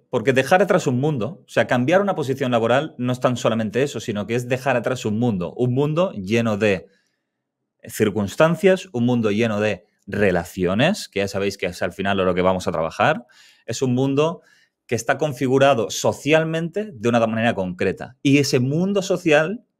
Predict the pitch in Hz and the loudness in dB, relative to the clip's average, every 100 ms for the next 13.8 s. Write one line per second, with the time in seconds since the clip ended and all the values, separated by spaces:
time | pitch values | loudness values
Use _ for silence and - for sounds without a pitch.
0 | _ _ _ - 139 123 120 165 180 175 | _ _ _ -4 2 2 2 4 4 4
1 | 202 240 - _ _ _ _ _ _ _ | 0 -4 -14 _ _ _ _ _ _ _
2 | _ 139 156 190 185 170 170 185 196 190 | _ 0 2 2 2 2 2 2 0 -2
3 | 123 123 143 160 175 - 120 123 98 92 | -4 -2 -2 -2 -4 -6 -4 -4 0 0
4 | 80 78 - _ _ _ _ _ _ _ | -2 -12 -18 _ _ _ _ _ _ _
5 | _ - 147 - - - - _ 147 151 | _ -4 -4 -8 -20 -20 -20 _ 2 2
6 | 160 214 220 214 180 175 175 - 131 127 | -2 -2 -4 -2 -2 -2 -4 0 0 2
7 | 135 151 131 - 101 110 104 90 - - | 2 2 2 0 0 2 2 -2 -6 2
8 | 127 123 117 127 143 - 123 110 - 143 | 2 2 0 -2 -4 -2 0 0 2 2
9 | 104 104 104 104 110 107 107 98 107 98 | 2 -2 -6 -4 -4 -2 -2 -2 -4 -4
10 | 110 101 90 80 98 107 135 156 165 151 | -2 -2 -2 -4 -2 -2 -2 2 2 2
11 | 220 - _ - - - - - _ _ | -2 -8 _ -20 -20 -20 -20 -20 _ _
12 | _ _ _ _ _ _ _ - 190 208 | _ _ _ _ _ _ _ 6 6 8
13 | 202 185 165 175 185 160 208 277 | 6 4 2 2 2 0 -4 -6